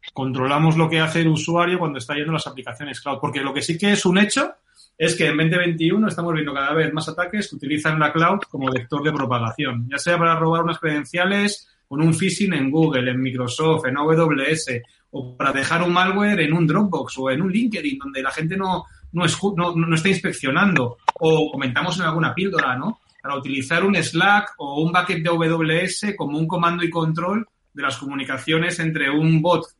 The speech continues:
o un ransomware que se ha metido en un P C y, y, y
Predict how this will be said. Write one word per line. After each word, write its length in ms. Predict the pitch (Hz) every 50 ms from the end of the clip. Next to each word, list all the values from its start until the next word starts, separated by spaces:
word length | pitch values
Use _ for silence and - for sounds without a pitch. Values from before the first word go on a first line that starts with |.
| _
o 100 | - 135
un 140 | 143 151 160
ransomware 560 | 160 160 175 180 175 - 147 135 131 127 127
que 60 | 127 123
se 120 | - 143
ha 40 | 151
metido 240 | 160 160 160 160 160
en 60 | 156
un 100 | 160 156
P 100 | 156 156
C 280 | 156 - 190 226 220 - _ - - -
y, 320 | - 135 139 135 127 131 -
y, 460 | - 131 131 131 127 131 131 127 123
y 20 | 127